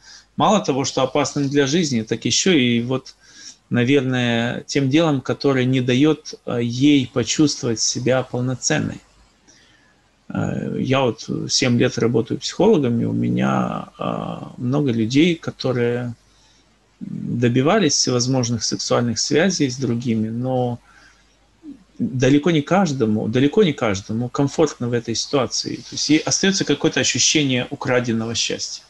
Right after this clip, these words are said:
Какое-то ощущение, знаете, вот такое тяжелое.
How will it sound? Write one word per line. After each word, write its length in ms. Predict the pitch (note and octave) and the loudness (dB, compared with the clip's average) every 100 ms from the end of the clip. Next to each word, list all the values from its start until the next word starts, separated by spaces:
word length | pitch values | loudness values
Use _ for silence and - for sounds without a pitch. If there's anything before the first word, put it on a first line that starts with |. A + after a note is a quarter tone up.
| _ _ _ _ _ | _ _ _ _ _
Какое-то 220 | D3+ D3 | -6 -2
ощущение, 500 | C#3+ B2 - D3 B2 | 0 0 0 0 0
знаете, 460 | A#2 B2+ - A#2+ G#2+ _ - - _ - - _ | -2 -4 -4 -6 -8 _ -18 -18 _ -20 -20 _
вот 100 | - | -6
такое 300 | - - D3 | -4 0 2
тяжелое. 500 | - B2 D#3+ C#3+ E2+ | 2 2 4 4 0